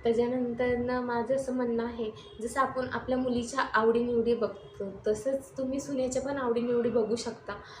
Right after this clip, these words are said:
तिला वर्षातून एकदा गिफ्ट काहीतरी करू शकता, म्हणजे एखादी वस्तू घेऊन श-, घेऊ शकता. मग तिला असं वाटू शकतं ना की खरंच मला हे माझ्या मुलीसारखे समजतात वगैरे. जर तुम्ही सासूसारखंच वागल्यानंतर ना, सासू म्हणजे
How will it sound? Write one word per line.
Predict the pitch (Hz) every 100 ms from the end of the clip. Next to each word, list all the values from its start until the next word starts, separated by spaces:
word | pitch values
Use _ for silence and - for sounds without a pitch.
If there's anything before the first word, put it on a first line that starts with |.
| - -
तिला | 254
वर्षातून | 247 254 254 254 254
एकदा | 247 240 214 262
गिफ्ट | 220 254 - 262 - - -
काहीतरी | 240 240 240 262
करू | 254 247 247
शकता, | 247 214 -
म्हणजे | 208 214 202 220 220 - -
एखादी | 233 262 269
वस्तू | 277 262 -
घेऊन | 233 254 240
श-, | - - 226
घेऊ | 214 254
शकता. | 233 247 220 208
मग | 214 226
तिला | 240
असं | 254 247 262
वाटू | 254 233 254
शकतं | 277 - -
ना | 214 214 - - -
की | 254 254
खरंच | 285 269 269 -
मला | 226 226
हे | 254 254 262 -
माझ्या | 220 220
मुलीसारखे | 240 233 233 262 226 262
समजतात | - 214 214 233 240 233
वगैरे. | 226 208 208 214 214 - - - -
जर | 262 262
तुम्ही | 262 277
सासूसारखंच | 262 226 262 269 277 226 277 269
वागल्यानंतर | 240 196 214 233 220 196 196
ना, | 196 208 - - -
सासू | - 254 254 277
म्हणजे | 302 285 269